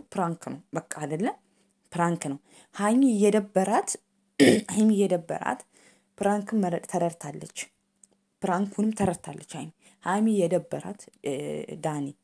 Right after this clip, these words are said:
ሀይሚ እየደበራት ለምን እንደሆነ ታውቃለህ? ከሶሲ ጋር መጥቶ ብሩክ ሲያናግራት ነው። ከሶሲ ጋር እየመጣ ብሩክ ለሀይሚ ይቅርታ ሲጠይቃት "ለምን መጥቶ ብቻህን አያናግረኝም? ፕራንክም አድርጎኝ ድጋሜ እሷን ይዞብኝ ይመጣል"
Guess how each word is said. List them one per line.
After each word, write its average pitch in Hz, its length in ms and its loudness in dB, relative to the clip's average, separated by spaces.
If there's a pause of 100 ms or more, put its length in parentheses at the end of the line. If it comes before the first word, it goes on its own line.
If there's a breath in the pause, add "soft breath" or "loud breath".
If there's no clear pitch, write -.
(120)
ሀይሚ 185 260 -4
እየደበራት 160 600 -4
ለምን 151 260 -8
እንደሆነ 160 240 -10
ታውቃለህ? - 320 -6 (300 loud breath)
ከሶሲ 190 400 -2
ጋር 214 160 2
መጥቶ 180 200 -4 (100)
ብሩክ 175 280 -2
ሲያናግራት 151 720 -6
ነው። 139 120 -16 (960)
ከሶሲ 165 300 -8
ጋር 170 140 -2
እየመጣ 165 340 -6 (140)
ብሩክ 170 300 -4 (480 loud breath)
ለሀይሚ 170 1080 -6 (540)
ይቅርታ - 460 -8
ሲጠይቃት 165 640 -6
"ለምን 170 360 -2
መጥቶ 160 300 -8
ብቻህን 165 400 -10
አያናግረኝም? 151 800 -10 (1400)
ፕራንክም 185 480 0
አድርጎኝ 190 500 -2
ድጋሜ 190 380 -2
እሷን 170 260 -8
ይዞብኝ 170 440 -4
ይመጣል" 180 560 -4